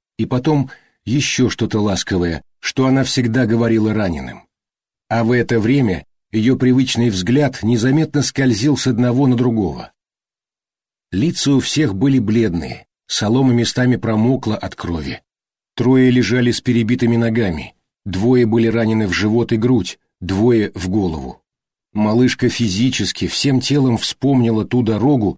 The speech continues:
которую она только сейчас проделала из Медсанбата, двадцать километров страшных рытвин и ухабов,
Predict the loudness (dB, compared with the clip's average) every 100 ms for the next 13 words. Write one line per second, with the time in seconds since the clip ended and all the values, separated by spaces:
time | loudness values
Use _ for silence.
0 | _ -6 0 2 2 2 2 0 0 0
1 | 0 -2 -2 -2 0 -2 -2 -2 0 2
2 | 4 2 2 -2 -2 0 0 0 0 0
3 | -2 -4 -10 -14 _ _ -10 -6 -2 -2
4 | -2 -4 0 0 2 2 0 -2 -4 -4
5 | -2 -2 -2 -2 0 -2 0 -2 0 0
6 | 0 -2 -4 -4 -6 -12